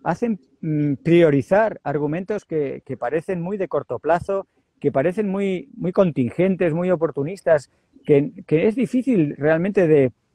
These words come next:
de justificar, porque habiendo alternativas, mm, ¿por qué optan por esta alternativa? Es una pregunta un poco retórica, porque, claro, eh, en su, en su concepción, me imagino las que toman las decisiones,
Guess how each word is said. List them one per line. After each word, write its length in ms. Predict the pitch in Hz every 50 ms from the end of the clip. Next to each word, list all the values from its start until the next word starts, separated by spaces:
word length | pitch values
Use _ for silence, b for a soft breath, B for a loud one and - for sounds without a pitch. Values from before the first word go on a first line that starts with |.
| _ -
de 140 | - 135 127
justificar, 760 | - - 151 - - 135 - - 120 - - 185 214 196 143 -
porque 420 | - 143 - - 151 139 131 135
habiendo 320 | - 139 131 190 233 233 226
alternativas, 840 | 202 170 196 165 143 147 131 - 208 214 180 143 135 160 - _ _ _ _ _ _ _ _
mm, 720 | - - 143 143 139 135 147 143 135 - - - - 117 117 -
¿por 140 | 143 135
qué 220 | - - 202 214 220
optan 280 | 220 - - 214 185
por 140 | 156 170 160
esta 180 | 175 170 - 185
alternativa? 680 | 170 - 170 147 143 139 - 214 226 190 160 131 120 - _ _ -
Es 240 | 170 151 143 - -
una 120 | 165 156
pregunta 280 | 135 160 165 170 160 180
un 80 | 156
poco 200 | 131 165 139 143
retórica, 500 | 131 123 131 - 214 226 196 147 - 131
porque, 420 | 104 - 120 - - 139 127 113 - _ _ _ _ _ _
claro, 320 | - 151 185 208 196 151 -
eh, 220 | - 139 135 135 127 - -
en 720 | - 147 139 - 110 - - _ - 101 101 - - 143 139
su, 360 | - 165 156 147 143 147 143 143
en 100 | 135 135
su 120 | - 151
concepción, 720 | - 151 143 - 147 135 - - 220 247 262 240 196 160
me 80 | 151 147
imagino 340 | 143 135 - - 202 196
las 160 | 180 170 139 -
que 100 | - 143
toman 240 | 160 165 170 165
las 120 | 160 151 151
decisiones, 520 | 147 139 147 131 180 190 208 226 202 _